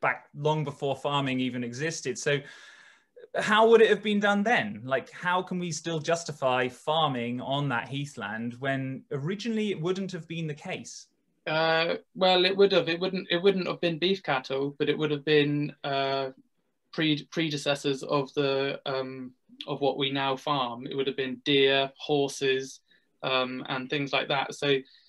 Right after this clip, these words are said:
Speaker 2: but they also, before we had so many people, it would have been larger herds. So they would have not just stayed on the Lizard Peninsula. The herds of these animals would have,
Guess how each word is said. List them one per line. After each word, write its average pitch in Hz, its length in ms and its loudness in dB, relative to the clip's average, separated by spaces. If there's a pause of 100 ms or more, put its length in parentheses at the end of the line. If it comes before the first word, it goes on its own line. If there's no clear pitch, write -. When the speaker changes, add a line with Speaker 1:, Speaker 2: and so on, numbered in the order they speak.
(180)
Speaker 2:
but 147 140 -2
they 151 160 4
also, 156 340 2
before 151 300 -2
we 147 80 4
had 143 140 0
so 147 100 -6
many 143 160 -2
people, 147 320 -2
it 147 60 0
would 147 100 0
have 139 80 -4
been 143 160 -2
larger 143 360 2
herds. 147 480 2
So 135 180 -4
they 139 120 2
would 147 140 0
have 139 180 -2
not 156 220 -4
just 139 200 -4
stayed 143 280 2
on 139 120 -4
the 135 80 -4
Lizard 135 280 0
Peninsula. 139 540 -4
The 135 100 -2
herds 147 320 0
of 131 120 -8
these 135 180 -4
animals 131 420 -6
would 135 100 -2
have, 131 120 -4